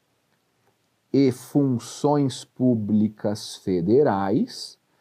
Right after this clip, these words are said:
Agora, a palavrinha do milhão, valendo um cargo público, quando eles estiverem vagos. Cuidado que se estiver ocupado,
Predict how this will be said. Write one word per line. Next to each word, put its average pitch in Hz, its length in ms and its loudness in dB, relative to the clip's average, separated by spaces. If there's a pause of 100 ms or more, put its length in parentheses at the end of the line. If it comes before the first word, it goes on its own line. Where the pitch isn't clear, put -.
(300)
Agora, 92 680 0 (360)
a 90 100 0
palavrinha 107 680 2
do 262 120 4
milhão, 143 520 4 (280)
valendo 117 960 0
um 185 160 0
cargo 165 400 0
público, 110 680 0 (400)
quando 143 520 4
eles 113 320 4
estiverem 139 840 2 (1000)
vagos. 90 1120 -4 (1400)
Cuidado 117 680 2
que - 60 -18
se - 120 -6
estiver 113 440 0
ocupado, 120 960 0